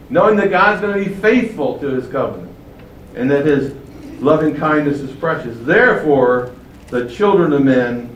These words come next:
put their trust under the shadow of your wings." <clears throat> Now, here he's basically saying, based on God's covenant, this is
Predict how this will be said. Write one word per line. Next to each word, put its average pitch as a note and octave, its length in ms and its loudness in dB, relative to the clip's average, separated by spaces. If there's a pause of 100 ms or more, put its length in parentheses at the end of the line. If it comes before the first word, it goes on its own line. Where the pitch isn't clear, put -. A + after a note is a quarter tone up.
(800)
put F3+ 300 2
their C3 200 2
trust - 440 -4 (1300)
under C3 560 0 (680)
the F2+ 120 -14
shadow G#2+ 680 -2 (520)
of F2+ 160 -14
your F2 120 -8
wings." E2+ 240 -10 (800)
<clears throat> - 0 -
Now, B2+ 460 -2 (500)
here F#3 300 2
he's D3+ 200 0
basically C#3+ 560 2
saying, B2+ 340 0
based C#3+ 320 2
on C3 160 0
God's B2+ 480 0
covenant, C3+ 500 -2
this C3 120 -6
is A#2+ 180 -8